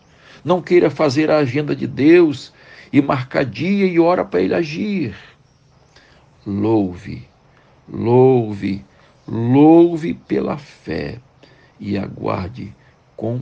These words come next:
paciência no Senhor. Deus vai agir poderosamente em sua vida e família.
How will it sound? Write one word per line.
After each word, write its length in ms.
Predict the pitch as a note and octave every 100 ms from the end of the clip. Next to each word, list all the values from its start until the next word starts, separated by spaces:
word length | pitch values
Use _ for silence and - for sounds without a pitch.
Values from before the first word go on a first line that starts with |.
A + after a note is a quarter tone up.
| -
paciência 760 | - B2+ - - G1+ - - -
no 120 | -
Senhor. 680 | - - - - G1+ - - _ _ _ _ _ _
Deus 440 | - F2 G#2 G2+ E2+
vai 260 | - -
agir 420 | A2+ G2+ G#2+ G#2+ -
poderosamente 1200 | - A2+ A2 A2 B2 C3 F#2+ G2 G2 - - - _ _ _
em 160 | - G2
sua 320 | - G2+ G2
vida 560 | F#2+ G#2 G2 - G2 G2 _ _ _ _ _ _
e 60 | -
família. 680 | - G2+ - - - -